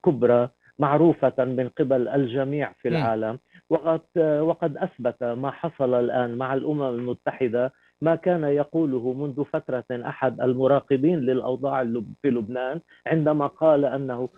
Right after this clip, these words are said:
Speaker 1: "كلما اعتقدنا أننا وصلنا إلى القعر نجد أنفسنا قد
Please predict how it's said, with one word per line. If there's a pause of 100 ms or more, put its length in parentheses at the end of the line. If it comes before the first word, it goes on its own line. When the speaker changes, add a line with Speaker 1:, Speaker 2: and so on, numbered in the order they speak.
(140)
Speaker 1:
"كلما
اعتقدنا
أننا
وصلنا
إلى
القعر (300)
نجد
أنفسنا
قد